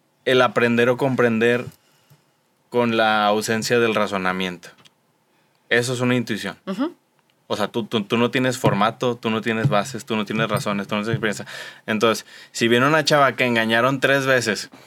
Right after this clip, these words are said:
Speaker 1: chavos que fumaban hierba y manejaban pedos,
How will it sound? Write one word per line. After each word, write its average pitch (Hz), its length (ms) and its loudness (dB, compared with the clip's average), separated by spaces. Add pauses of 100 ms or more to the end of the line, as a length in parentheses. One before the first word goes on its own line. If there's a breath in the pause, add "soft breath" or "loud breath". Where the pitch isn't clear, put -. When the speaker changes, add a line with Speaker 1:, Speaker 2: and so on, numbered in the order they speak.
(920 loud breath)
Speaker 1:
chavos 123 380 2
que 110 760 0
fumaban 110 720 0
hierba 123 420 2
y 113 40 2
manejaban 113 540 0
pedos, 120 340 2